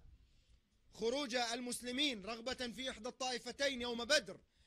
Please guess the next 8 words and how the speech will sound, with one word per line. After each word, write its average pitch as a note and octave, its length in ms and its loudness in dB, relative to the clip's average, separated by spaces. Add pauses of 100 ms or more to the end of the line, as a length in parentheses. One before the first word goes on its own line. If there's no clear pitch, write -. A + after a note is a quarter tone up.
(160)
التي A#3+ 320 0
تطل C4 400 -4
علينا B3+ 380 2
ذكراها A#3 560 0
الليلة، C#4 560 4 (2250)
بأنهم C#4 460 2
خرجوا D4 600 0
يريدون C4+ 600 -2